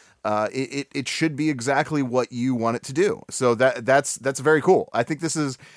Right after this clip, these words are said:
this is a look at the future of gaming. Uh, right now, is it the most, the best way to game? I would say no. I would say no right now. Uh, but, uh, there is a market for it, and I think people do want to see something a little bit more mobile,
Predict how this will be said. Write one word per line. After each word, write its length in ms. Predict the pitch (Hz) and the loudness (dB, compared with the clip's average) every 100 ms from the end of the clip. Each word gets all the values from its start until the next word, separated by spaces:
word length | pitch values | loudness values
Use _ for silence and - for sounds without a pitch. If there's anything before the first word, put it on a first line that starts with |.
| 139 117 | -18 -2
this 240 | 160 185 | 2 2
is 540 | 185 160 175 165 151 - | 2 4 6 4 2 2
a 80 | 135 | 2
look 340 | 131 139 139 156 | 4 2 2 -2
at 100 | 127 | -2
the 80 | - | -4
future 400 | 127 127 131 123 | -4 -2 0 -2
of 100 | 120 | -2
gaming. 440 | 117 104 113 165 _ _ _ | -4 -4 -6 -8 _ _ _
Uh, 240 | 101 95 101 | -8 -6 -2
right 220 | 131 147 | 0 0
now, 400 | 143 151 151 147 - | 0 0 2 2 0
is 300 | 160 175 170 | 2 2 2
it 140 | 190 190 _ _ _ _ 151 | -2 -2 _ _ _ _ -16
the 260 | 131 135 | -4 0
most, 400 | 139 143 - - 123 110 | 4 2 0 -8 -14 -12
the 140 | 127 | -6
best 280 | 110 160 - | 0 0 0
way 340 | 233 254 349 269 | 0 2 0 -4
to 160 | 262 | -8
game? 380 | 220 359 381 285 | -4 -4 -2 0
I 120 | 196 214 | 4 4
would 140 | 202 | 4
say 140 | 175 | 2
no. 440 | 127 110 127 202 208 | 2 2 2 0 -4
I 100 | 151 | -2
would 120 | 165 | -2
say 120 | - 123 | -2 -2
no 200 | 110 104 | -2 0
right 220 | 107 131 | -2 -2
now. 280 | 143 190 202 _ _ _ | -4 -6 -8 _ _ _
Uh, 220 | 104 101 - | -4 -4 -4
but, 400 | 117 127 120 - | 0 2 0 -2
uh, 200 | 110 107 | -4 -2
there 240 | 98 131 | -2 -2
is 200 | 127 120 | 0 -2
a 40 | 123 | 0
market 360 | 113 113 135 | 0 0 -4
for 220 | - 147 | -4 -2
it, 80 | 170 | -2
and 100 | 139 | -2
I 80 | 127 | -4
think 220 | 147 123 | -6 -8
people 320 | 143 135 139 | -6 -4 -2
do 340 | 127 107 123 131 | -2 -4 -4 -4
want 440 | 127 117 120 101 | -4 -4 -4 -6
to 80 | 135 | -10
see 260 | - 120 113 | -8 -8 -6
something 400 | - 117 117 117 | -4 -4 -4 -6
a 60 | |
little 260 | 110 113 113 | -4 -4 -4
bit 140 | 107 | -6
more 240 | 107 104 104 | -4 -4 0
mobile, 500 | 113 135 101 98 | 0 0 -2 -6